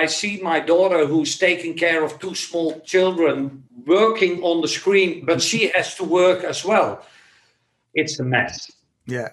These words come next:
Speaker 2: yeah.
Speaker 1: And then the boss called in and said, "Are you ready with that article I wanted you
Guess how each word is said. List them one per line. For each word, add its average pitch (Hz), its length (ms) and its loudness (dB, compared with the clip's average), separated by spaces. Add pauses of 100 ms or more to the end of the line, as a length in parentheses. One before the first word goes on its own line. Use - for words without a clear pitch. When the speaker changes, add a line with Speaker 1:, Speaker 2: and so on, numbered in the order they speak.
Speaker 2:
yeah. 104 220 -10
Speaker 1:
And 190 120 2
then 226 240 2
the 196 80 2
boss 240 440 0
called 214 420 2
in 202 180 2
and 180 80 0
said, 190 280 0
"Are 214 180 2
you 254 260 -2
ready 226 320 2
with 190 260 0
that 196 220 -2
article 185 640 0
I 165 80 2
wanted 165 480 -2
you 160 140 2